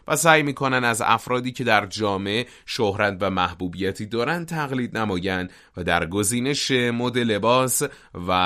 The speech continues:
اصلاح و آرایش ظاهر خود و حتی سبک راه رفتن از آنان تبعیت می‌کنند. بی تردید چنین تقلیدی که از افراد فاقد اندیشه سالم سر می‌زند، از پشتوانه منطقی برخوردار نیست.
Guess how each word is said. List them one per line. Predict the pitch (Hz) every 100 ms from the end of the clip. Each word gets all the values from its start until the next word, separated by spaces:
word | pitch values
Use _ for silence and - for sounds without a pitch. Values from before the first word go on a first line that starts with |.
| 90
اصلاح | - 104 - 131 156 156
و | 143
آرایش | 143 123 120 110 120 120 123
ظاهر | 110 101 92 90
خود | 90 113 117 117 - _
و | 139
حتی | 160 165 143
سبک | - 135 -
راه | 127 113 101
رفتن | 101 98 - 170
از | 127 -
آنان | - 92 123 151
تبعیت | 135 113 92 87 80 -
می‌کنند. | 80 80 - 82 65 64 60 - _ _ _
بی | - 76
تردید | 82 80 80 107 110
چنین | - 110 98
تقلیدی | 98 107 101 113 117
که | 113 120
از | 107 -
افراد | 107 104 117 117 117
فاقد | 110 110 104 120 123
اندیشه | 120 113 110 - 113
سالم | 110 - 104 107 127 117 - -
سر | - 113 85
می‌زند، | 80 82 92 104 120 120 - -
از | - 85 -
پشتوانه | - 98 95 - 101 107 120 135 135
منطقی | 127 120 117 110 113 98 113
برخوردار | 104 92 - 85 - 87 85
نیست. | 101 151 101 - -